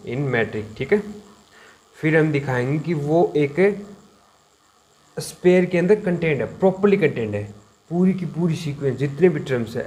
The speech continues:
एक्स वन, एक्स टू, X three, X four, X five, X infinity तक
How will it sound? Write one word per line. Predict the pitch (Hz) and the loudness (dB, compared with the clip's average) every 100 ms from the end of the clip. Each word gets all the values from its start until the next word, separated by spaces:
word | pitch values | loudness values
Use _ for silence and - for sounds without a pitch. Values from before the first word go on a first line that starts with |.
| 123 | -4
एक्स | 120 - | -4 -6
वन, | 120 113 | -4 -2
एक्स | 117 110 - | -2 -4 -8
टू, | 117 113 | -2 0
X | 120 - | 0 -2
three, | 127 110 | -4 -2
X | 117 117 | -2 -2
four, | - 120 107 | -4 -2 -2
X | 120 - | -4 -6
five, | 127 113 107 - - - - 131 | -2 -2 -4 -18 -20 -20 -8 -2
X | 147 - 165 | -2 0 2
infinity | 160 156 156 139 127 | 2 2 2 0 -2
तक | 117 - | -6 -6